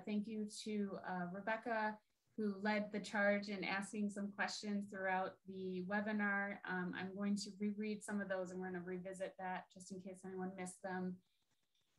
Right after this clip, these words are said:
And, uh, we have only about twelve minutes per question, um, which is good, lots of information. And I appreciate everyone for trying to compile that into as sh-,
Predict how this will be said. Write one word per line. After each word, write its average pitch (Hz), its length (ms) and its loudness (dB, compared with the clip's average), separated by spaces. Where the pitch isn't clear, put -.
And, 214 440 4
uh, 196 380 6
we 220 220 2
have 214 520 4
only 320 240 6
about 247 240 6
twelve 226 320 4
minutes 220 320 2
per 294 120 2
question, 226 720 2
um, 202 320 2
which 208 100 0
is 214 140 -6
good, 202 260 2
lots 202 240 2
of 208 120 0
information. 185 580 -2
And 175 320 -2
I 185 200 0
appreciate 190 460 -4
everyone 185 380 -4
for 175 100 -2
trying 185 200 -4
to 180 80 -2
compile 185 420 0
that 180 220 0
into 185 260 -4
as 180 180 -2
sh-, - 120 -8